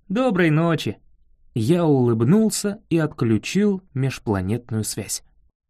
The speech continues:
Потом устало плюхнулся на кровать и лежал так несколько минут, думая о родителях и брате с сестрёнкой.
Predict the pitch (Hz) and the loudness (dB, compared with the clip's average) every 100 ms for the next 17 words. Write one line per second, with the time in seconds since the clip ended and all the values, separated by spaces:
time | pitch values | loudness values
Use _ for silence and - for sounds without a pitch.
0 | _ _ _ _ _ _ _ - 123 - | _ _ _ _ _ _ _ -8 -6 -4
1 | 247 220 156 - 220 190 156 214 196 170 | -2 0 0 0 2 2 0 -2 -2 -2
2 | 156 - 156 147 165 - 226 - 143 156 | 0 0 -2 0 -2 -2 -2 0 0 0
3 | 214 214 - - 196 175 202 190 185 190 | 0 0 -2 -4 -2 -2 -2 -2 -2 0
4 | 214 226 135 - 110 208 180 160 - 151 | 0 2 2 0 0 2 2 2 0 0
5 | 147 139 180 220 208 185 - 147 127 190 | 2 2 0 0 0 0 0 0 0 0
6 | 196 185 - - - - 135 101 95 - | -2 -4 -4 -6 -6 -2 -2 -2 -8 -14